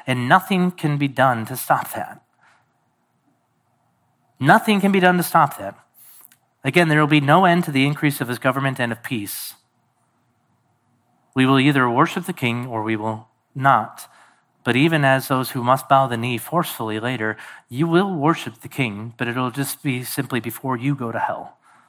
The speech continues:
That's about as brutal as I could make it, but I want you to hear that because it's incredibly important.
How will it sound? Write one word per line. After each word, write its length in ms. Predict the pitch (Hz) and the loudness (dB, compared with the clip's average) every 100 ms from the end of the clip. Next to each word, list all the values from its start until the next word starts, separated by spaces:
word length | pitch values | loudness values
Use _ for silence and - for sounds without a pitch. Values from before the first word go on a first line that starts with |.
| _ _ _ _ _ _ _ _ _ _ _ | _ _ _ _ _ _ _ _ _ _ _
That's 240 | 120 110 - | -8 -4 -4
about 360 | 120 - 139 160 | -4 4 6 6
as 140 | 131 | 0
brutal 420 | - 151 180 185 | 0 2 4 4
as 100 | 160 | 4
I 140 | 151 147 | 4 4
could 160 | 131 | 0
make 260 | 120 139 143 | 0 -2 -2
it, 120 | 113 | -4
but 100 | 120 | 0
I 120 | 117 | 0
want 300 | 120 147 151 | 4 2 2
you 60 | 135 | -6
to 80 | 113 | -8
hear 260 | - 165 151 | -4 -2 -2
that 240 | 107 107 | -4 -4
because 260 | 113 120 110 | -6 -6 -6
it's 140 | - | -10
incredibly 880 | 113 98 - - 175 170 113 107 139 | -12 -12 -14 -2 2 2 0 -6 -8
important. 480 | 120 - 110 101 | -12 -8 -8 -8